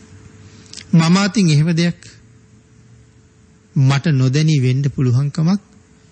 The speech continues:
වෙන්න පුළුවන්කමක් නෑ ස්වාමීනි." කායගත සතිය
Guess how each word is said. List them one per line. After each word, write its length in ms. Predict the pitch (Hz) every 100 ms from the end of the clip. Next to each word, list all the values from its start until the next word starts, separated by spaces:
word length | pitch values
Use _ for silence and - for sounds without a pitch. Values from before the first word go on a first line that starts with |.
| _ _ -
වෙන්න 200 | 139 143
පුළුවන්කමක් 680 | 131 127 131 143 143 147 147
නෑ 220 | 139 135
ස්වාමීනි." 580 | - 143 151 123 - 160 - - - - - - - - - - - - - - - - -
කායගත 640 | - 156 165 175 156 147 156
සතිය 440 | 139 139 - 147